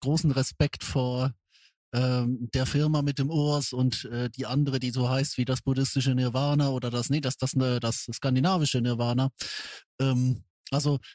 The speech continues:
die sind ja, das sind ja so zwei Buden, die sagen, wir machen überhaupt keine Deals, ihr zahlt uns gefälligst den Vollpreis, außer ihr seid irgendwie langjährige Nutzer und habt hier, hier unsere Umfrage-Bonuscodes mal bekommen.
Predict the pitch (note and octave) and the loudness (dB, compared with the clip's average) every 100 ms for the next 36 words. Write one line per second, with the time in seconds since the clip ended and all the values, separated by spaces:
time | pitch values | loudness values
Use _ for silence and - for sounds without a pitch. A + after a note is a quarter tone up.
0 | _ D#3 E3+ F#3+ F3+ F3 D#3+ - A3 F#3+ | _ 2 4 4 4 2 0 0 0 2
1 | F3 - F3+ D#3+ F#3 F3+ E3 E3 E3 D3+ | 0 2 0 2 4 4 2 2 4 4
2 | D3+ D3+ C3+ C3 C#3 D#3 F#3 F#3 F#3+ A#3+ | 2 0 2 2 2 0 0 0 0 -2
3 | - C3 C#3 D3+ D#3 D3+ C#3 - C3 C#3 | -4 -4 -2 0 0 2 0 0 0 0
4 | C3+ - B2+ B2+ D#3+ - F#3+ A#3+ - C#3 | 0 -2 0 0 0 0 0 0 -2 0
5 | D#3 - C#3 C3 C3 B2+ B2+ B2+ B2 A#2 | 0 0 0 0 0 -2 -2 -4 -2 0
6 | B2+ B2+ B2 B2 C#3+ - C3+ C3 - - | 0 0 0 0 -2 0 0 0 -2 -2
7 | C3 B2+ B2+ C3 B2+ A#2 B2+ D#3 D3 C#3+ | 0 0 0 2 0 2 2 2 0 0
8 | C#3+ C#3 C#3 D3 - C#3 C#3 - - - | -2 -2 0 -2 0 -2 0 -4 -10 -14
9 | - - - - _ C#3 C3+ B2 C#3+ D#3 | -14 -16 -18 -20 _ -2 0 2 2 2
10 | G#3+ A#3 - - | 2 0 -4 -12